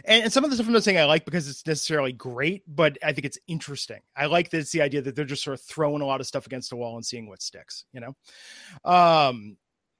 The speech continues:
so, uh, coming back, we got one more match, uh, to talk about, but quickly, uh,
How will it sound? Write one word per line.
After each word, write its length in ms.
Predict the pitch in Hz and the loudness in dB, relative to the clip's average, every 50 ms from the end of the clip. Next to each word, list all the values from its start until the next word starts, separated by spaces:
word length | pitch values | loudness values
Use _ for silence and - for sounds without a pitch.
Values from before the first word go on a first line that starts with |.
| - - - _ - | -16 -16 -16 _ -6
so, 400 | - - - 202 208 202 196 196 | -4 0 4 6 8 8 10 10
uh, 420 | 190 185 185 180 180 180 175 175 | 10 10 10 10 10 8 8 6
coming 240 | 170 - 214 233 240 | 4 0 0 0 2
back, 160 | 226 220 208 | 2 2 2
we 80 | - 185 | 2 4
got 160 | 180 165 156 | 4 4 4
one 160 | 151 170 180 | 2 0 -2
more 160 | 185 185 180 170 | -2 -4 -4 -4
match, 400 | 165 160 156 160 165 - - - 170 | -2 -2 -4 -4 -6 -8 -10 -6 -2
uh, 120 | 156 151 | -2 -2
to 120 | 147 - - | -2 0 0
talk 160 | 160 160 156 | 0 0 4
about, 180 | 151 160 156 | 2 2 2
but 140 | - 190 - | 2 -2 -4
quickly, 400 | - - 320 - - 285 233 - - | -4 -6 -8 -4 -4 -6 -4 -2 0
uh, 200 | 196 202 208 190 | 2 4 4 4